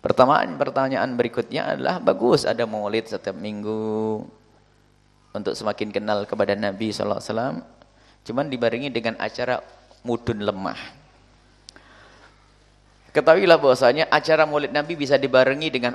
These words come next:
acara apapun asalkan tidak bertentangan dengan syariat. Pindah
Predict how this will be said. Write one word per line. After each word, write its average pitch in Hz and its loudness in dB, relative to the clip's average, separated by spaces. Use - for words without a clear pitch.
acara 120 2
apapun 135 0
asalkan 120 0
tidak 123 -2
bertentangan 117 -4
dengan 123 -2
syariat. 131 2
Pindah 104 0